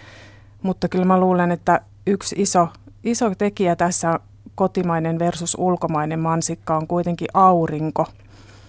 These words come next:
Eli Suomessa tietenkin satoja on vaan vuodessa yksi ja kyse on nimenomaan ehkä meidän ilmastosta ja avomaan mansikoille lähes ympäri vuorokauden paistavasta auringosta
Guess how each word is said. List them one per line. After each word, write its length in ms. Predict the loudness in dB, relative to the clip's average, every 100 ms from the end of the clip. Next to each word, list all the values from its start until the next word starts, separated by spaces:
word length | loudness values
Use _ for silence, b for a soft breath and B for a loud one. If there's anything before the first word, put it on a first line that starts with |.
| b b b
Eli 300 | -4 -2 -4 -8 -20 -10
Suomessa 520 | 0 2 2 0 -2
tietenkin 360 | -2 -2 -2 -2
satoja 520 | -2 0 0 0 0 -4 -2
on 200 | -2 2
vaan 240 | 0 0 0
vuodessa 480 | 0 0 0 -2 0
yksi 420 | -2 0 -2 -2 -6 B B B B B -2
ja 180 | 0 -2 -12 -20 -6
kyse 280 | 0 2 2
on 120 | 0
nimenomaan 540 | 2 2 0 0 -2
ehkä 200 | -4 -4
meidän 260 | -2 0 0
ilmastosta 640 | 0 0 -2 -6 -8 -4 0
ja 220 | 2 2
avomaan 360 | 0 -2 -2
mansikoille 600 | -2 -4 -6 -4 -4 -2 -4
lähes 380 | -4 -4 -6 -8
ympäri 340 | -6 -4 -4 -2
vuorokauden 600 | 0 0 0 -2 -2 -4
paistavasta 640 | -4 -4 -6 -8 -6 -2
auringosta 640 | 0 0 -2 -6 -8 -8